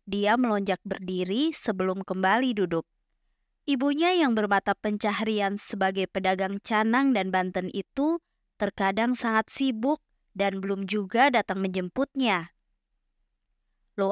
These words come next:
Ayu Manik sering minta untuk membawa sendiri motor ke sekolah, agar ia tidak perlu menunggu. Namun,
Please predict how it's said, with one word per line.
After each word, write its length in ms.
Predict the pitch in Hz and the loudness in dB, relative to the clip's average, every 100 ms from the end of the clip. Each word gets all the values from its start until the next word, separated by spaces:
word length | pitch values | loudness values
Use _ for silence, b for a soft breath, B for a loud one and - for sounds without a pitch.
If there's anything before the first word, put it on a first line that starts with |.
| - | 2
Ayu 320 | 214 214 208 | 2 2 2
Manik 560 | 196 190 185 208 320 _ | 0 0 0 0 -2 _
sering 480 | - 220 190 202 277 | -6 -2 0 0 2
minta 320 | 254 202 180 | 2 2 0
untuk 240 | 190 190 196 | 0 -2 -4
membawa 420 | 196 190 180 185 | -2 0 0 0
sendiri 540 | - 202 202 269 285 | -4 -4 -2 0 0
motor 400 | 214 190 185 180 | 0 0 0 0
ke 100 | - 190 | -2 -8
sekolah, 560 | - 180 170 156 156 _ _ _ _ - | -6 -2 -2 -2 -8 _ _ _ _ -4
agar 640 | 208 185 185 185 202 285 269 | -2 -2 -2 0 2 0 0
ia 180 | 247 277 | -2 0
tidak 300 | 262 214 - | 0 -2 -2
perlu 380 | 269 311 302 233 | -2 2 2 2
menunggu. 560 | 190 185 185 170 160 - _ _ _ _ _ _ _ _ _ _ - | 0 0 -2 -4 -6 -10 _ _ _ _ _ _ _ _ _ _ -4
Namun, 800 | 208 196 190 190 220 254 277 277 | 2 4 4 2 2 4 4 0